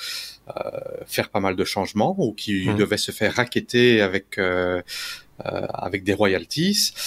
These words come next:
Speaker 1: Et donc, c'est ça qu'on est passé d'un, d'un format gif au format P N G, pour
Speaker 2: Ouais.
Speaker 1: ce qui est non compressé, ou J peg pour ce qui est avec perte, euh, d'informations. Malheureusement, on vit dans un monde aujourd'hui où les sociétés,
Speaker 2: Ouais.
Speaker 1: euh,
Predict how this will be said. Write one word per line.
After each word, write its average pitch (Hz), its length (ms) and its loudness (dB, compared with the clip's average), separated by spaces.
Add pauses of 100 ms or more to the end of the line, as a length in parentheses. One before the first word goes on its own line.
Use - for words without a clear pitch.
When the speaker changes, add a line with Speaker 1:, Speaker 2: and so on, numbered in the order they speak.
(280)
Speaker 1:
Et - 80 -4
donc, 110 220 0
c'est 98 120 0
ça 165 200 2
qu'on 104 340 2
est 95 80 4
passé 135 420 2
d'un, 92 260 4
d'un 87 120 -2
format 90 340 -2
gif 143 320 -4 (100)
au 110 120 0
format 110 380 0
P 123 200 6
N 101 160 4
G, 104 360 0 (220)
pour - 120 -8
Speaker 2:
Ouais. - 60 -2
Speaker 1:
ce - 100 0
qui 104 140 0
est 98 60 4
non 98 140 2
compressé, 139 720 0
ou 92 380 -4
J 87 180 -2
peg 110 460 2 (120)
pour - 140 -10
ce - 80 -2
qui 95 220 -4
est 95 220 2
avec 90 240 -6 (100)
perte, - 340 -6
euh, 90 300 -2 (720)
d'informations. 101 760 0
Malheureusement, 107 560 4
on 123 40 2
vit 120 140 0
dans 101 200 2
un 95 60 0
monde 131 240 4
aujourd'hui 107 520 0
où 117 60 4
les 101 80 4
sociétés, 135 800 2
Speaker 2:
Ouais. 101 60 4
Speaker 1:
euh, 92 260 2